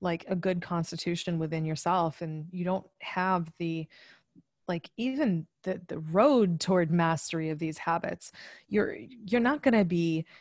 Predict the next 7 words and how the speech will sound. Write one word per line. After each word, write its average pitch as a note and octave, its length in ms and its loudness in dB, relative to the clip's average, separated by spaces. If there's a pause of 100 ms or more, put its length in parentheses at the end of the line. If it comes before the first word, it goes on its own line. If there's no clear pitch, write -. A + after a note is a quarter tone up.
(120)
capable F3 720 2
of E3 260 -2
actually F3 680 -4 (220)
putting F#3+ 260 0
your D#3+ 80 0
foot - 200 -4
down - 340 -8